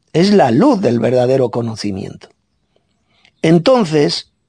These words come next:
entonces, si estamos en la luz, es decir, si tenemos este verdadero conocimiento, esta verdadera doctrina, ¿qué dice Juan? "Tenemos comunión", es decir, una unión en común, "unos con otros".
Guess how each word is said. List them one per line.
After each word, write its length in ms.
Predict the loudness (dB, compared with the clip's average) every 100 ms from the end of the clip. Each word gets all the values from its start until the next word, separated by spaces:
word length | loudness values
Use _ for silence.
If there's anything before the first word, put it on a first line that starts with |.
| _
entonces, 560 | -6 -4 0 0 0 -2
si 80 | -4
estamos 400 | -2 0 0 0
en 140 | 0
la 100 | 2
luz, 240 | 2 0
es 80 | 0
decir, 240 | 0 -2 -4
si 100 | -6
tenemos 540 | -4 -2 0 -2 -6 -18 -20 -6
este 260 | -4 0 2
verdadero 400 | 2 2 0 0
conocimiento, 640 | -2 -2 -2 0 0 -2
esta 220 | -6 -4
verdadera 440 | -4 -4 -4 -4 -2
doctrina, 640 | -2 -2 -2 0 0 -4 -10 _ _ -4
¿qué 140 | 0
dice 220 | 0 0
Juan? 280 | -6 -8 -14 _ -20 -20 -20 _ -4
"Tenemos 680 | -2 0 0 2 2 0
comunión", 640 | -4 -4 0 2 2 0 -2
es 80 |
decir, 220 | -4 -2 -2
una 160 | 0
unión 240 | -2 -2 -2
en 140 | -2
común, 460 | 0 2 2 0 -6 _
"unos 440 | 0 2 2 0 -2
con 380 | -2 -2 0 0
otros". 680 | -2 -6 -8 -8 -12 -18